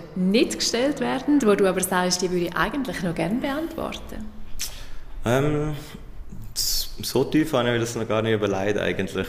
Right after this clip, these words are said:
Speaker 2: Ähm, nein, eigentlich nicht. Ich glaub, äh, ja, es werden oft, äh, ja, spannende Fragen gestellt, manchmal auch eben so ein bisschen die Standardfragen über das Biathlon. Ähm, und es ist immer wieder ein bisschen unterschiedlich. Äh,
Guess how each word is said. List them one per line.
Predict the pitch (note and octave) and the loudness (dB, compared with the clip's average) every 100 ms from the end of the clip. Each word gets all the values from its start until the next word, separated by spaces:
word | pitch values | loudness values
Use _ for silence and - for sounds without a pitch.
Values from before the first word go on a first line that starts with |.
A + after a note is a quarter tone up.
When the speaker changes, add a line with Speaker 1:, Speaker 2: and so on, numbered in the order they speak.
| - | -2
Speaker 2:
Ähm, | F#2 F#2+ F#2 F#2 F#2+ F#2+ F#2+ - - - - - - - - | 2 4 4 0 -2 -4 -6 -10 -18 -18 -18 -20 -20 -20 -10
nein, | G#2 G#2+ A#3+ A#3+ | -2 0 0 -2
eigentlich | G3 F#3 - | -2 -2 -2
nicht. | C3 C#3 | 0 0
Ich | A2 | -2
glaub, | - G2 - G#2 | 2 2 2 2
äh, | G2 G2 G2 G2 F#2 | 2 2 2 0 2
ja, | G#2+ C#3 | 0 0
es | - | -2
werden | G2+ G2+ G2 - - | 0 2 0 -6 0
oft, | A2 - - - G2+ | 0 0 -8 -4 0
äh, | G2 G2 G2 G2 - - - | 2 2 2 0 -4 -10 -8
ja, | F#2+ A2 C#3+ C#3 - - - - - | -2 0 -2 -6 -14 -18 -20 -20 -4
spannende | - - G#2 C3 B2 | 0 4 4 4 2
Fragen | B2+ A2 A#2 | 2 2 2
gestellt, | A2 - G2+ G#2+ G#2 | -2 0 4 4 4
manchmal | F#2 F2 F2+ - F2 | 2 2 2 2 2
auch | F2+ | 0
eben | F#2+ G2 | 0 0
so | - | -2
ein | - | -2
bisschen | G2 | 0
die | G2 | 0
Standardfragen | - F#2+ A2 G#2 - F#2+ G2 G2 | 0 2 2 2 2 0 0 0
über | G2 | -2
das | - | -2
Biathlon. | F#2 G2 - F#2+ F#2 - - - - | 2 2 2 0 0 -6 -8 -8 -6
Ähm, | - E2+ E2+ | 0 2 2
und | E2+ F2+ | 2 0
es | - | 0
ist | F2 F#2 | 0 2
immer | F#2+ F#2 | 4 4
wieder | F#2+ | 2
ein | F#2 | 2
bisschen | - F#2+ | 4 4
unterschiedlich. | C3 B2+ - G2 G2+ G2 F2+ | 4 2 2 2 -2 -2 -4
Äh, | F2+ | -4